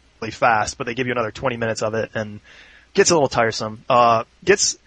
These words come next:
you get a little refreshed when you, they show you the first monster fight. The idea is this guy turns into a superhero and starts fighting these,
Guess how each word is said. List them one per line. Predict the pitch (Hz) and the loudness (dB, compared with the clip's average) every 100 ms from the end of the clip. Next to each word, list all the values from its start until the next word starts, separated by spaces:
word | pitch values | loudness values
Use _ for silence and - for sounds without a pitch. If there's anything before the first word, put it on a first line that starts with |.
| _ | _
you | 165 190 | 0 2
get | 202 | 2
a | |
little | 233 202 | 2 0
refreshed | 190 151 165 160 - | -2 -4 2 2 0
when | 160 | -8
you, | 143 123 120 | -10 -10 -10
they | 127 127 | -6 -4
show | - 156 | 0 0
you | 156 | 0
the | 127 | -2
first | 151 147 127 | -2 -2 0
monster | 120 120 - | 0 0 -6
fight. | 104 110 104 | -6 -4 -2
The | 117 | 0
idea | 131 131 196 160 | 0 0 -2 -2
is | 131 131 123 113 - _ _ _ - - _ _ - 147 | -2 -2 -2 -6 -10 _ _ _ -20 -20 _ _ -8 -2
this | 170 | 2
guy | 190 175 | 4 4
turns | 165 165 151 | 2 -2 -6
into | 151 | -6
a | |
superhero | 131 139 139 120 113 104 101 _ | -4 -4 -4 -2 -2 -2 -6 _
and | 143 | -6
starts | - 139 123 | 2 2 2
fighting | - 139 127 123 117 _ 123 | 2 2 2 -4 -12 _ -10
these, | 123 110 - | -8 -6 -8